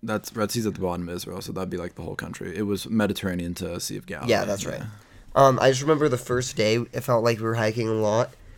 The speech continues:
Speaker 2: Um, we were literally hiking through, like, trees on the side of a highway, and then we got on a bus and drove twice the distance that we had hiked the entire day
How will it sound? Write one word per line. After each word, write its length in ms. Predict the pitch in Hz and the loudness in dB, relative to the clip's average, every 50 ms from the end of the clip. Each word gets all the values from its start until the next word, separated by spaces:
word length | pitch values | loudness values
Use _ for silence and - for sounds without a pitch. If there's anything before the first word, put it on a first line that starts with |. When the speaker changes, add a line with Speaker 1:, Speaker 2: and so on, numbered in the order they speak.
| - - - - - - | -20 -20 -20 -20 -18 0
Speaker 2:
Um, 420 | - 117 120 120 117 110 110 104 - - | 4 6 8 8 8 6 4 0 -4 -4
we 140 | 117 123 | -2 2
were 120 | 131 131 127 | 4 4 4
literally 380 | 123 127 127 127 131 135 127 | 4 4 4 6 6 6 6
hiking 480 | 120 117 113 110 113 107 117 113 113 117 | 6 4 4 2 2 2 0 -2 -2 -2
through, 320 | - 117 110 113 110 110 | -4 -4 0 2 2 4
like, 240 | 110 110 107 101 - | 4 2 2 0 -2
trees 580 | - - - 110 104 101 101 113 113 107 - - - _ _ _ _ _ _ _ _ - | -8 -6 -4 -4 -2 -2 -2 -2 -2 -4 -6 -10 -14 _ _ _ _ _ _ _ _ -2
on 100 | - 117 | 0 0
the 80 | 110 107 | 0 0
side 240 | - 110 104 104 104 | 2 2 2 2 2
of 60 | 98 | 0
a 40 | 101 | 0
highway, 520 | 104 104 101 98 98 104 107 107 110 110 - _ _ _ _ _ _ _ - | 0 2 2 2 2 2 2 2 0 -2 -4 _ _ _ _ _ _ _ -4
and 80 | 110 | -2
then 80 | 117 110 | 0 0
we 80 | 110 104 | 0 0
got 300 | - 196 196 - 107 104 - _ _ - | 0 0 0 0 0 -2 -6 _ _ -2
on 560 | 107 107 107 107 107 - - - - - - - - | 2 2 2 2 0 -2 -4 -8 -10 -12 -14 -6 -4
a 100 | 107 107 | -4 -2
bus 400 | 101 107 104 107 127 147 - - - | 0 2 2 2 2 0 -2 -4 -4
and 140 | - 110 107 98 | -4 -4 -4 -4
drove 480 | 104 104 107 104 104 107 113 113 113 | -2 0 2 2 4 4 2 0 -2
twice 380 | - - - 110 107 104 - - | -6 -4 -2 0 0 0 -2 -6
the 80 | 113 | -4
distance 400 | 98 104 101 - - 110 107 104 | -4 -4 -4 -2 -4 -4 -4 -4
that 80 | - 107 | -4 -6
we 140 | 107 107 107 | -6 -6 -6
had 100 | 107 101 | -6 -6
hiked 360 | 104 104 107 - - - - - | -8 -8 -10 -10 -12 -14 -12 -10
the 60 | 107 | -10
entire 360 | 101 - - 101 92 92 - 90 | -8 -8 -10 -10 -10 -10 -10 -8
day 220 | 87 - - - | -8 -8 -8 -10